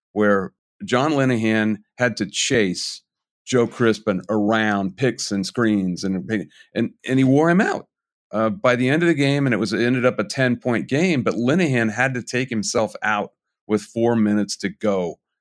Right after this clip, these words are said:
in what would be a ten-point Penn State win. That's how well that plan worked. We will see,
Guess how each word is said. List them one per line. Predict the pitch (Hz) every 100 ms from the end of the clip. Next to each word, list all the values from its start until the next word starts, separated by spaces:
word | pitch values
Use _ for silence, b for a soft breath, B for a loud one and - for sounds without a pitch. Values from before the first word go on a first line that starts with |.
| _ -
in | 104
what | 107 98
would | 95
be | 104 98 90
a | 85
ten-point | - 101 95 98 87
Penn | - 90
State | 85 - 80 -
win. | 90 76 - _ _ _
That's | 104 110
how | 120 104
well | 101 107 101
that | 92 98 92
plan | - 98 90 90
worked. | 87 - _ -
We | 127 156
will | 170 113
see, | - 147 131 104 78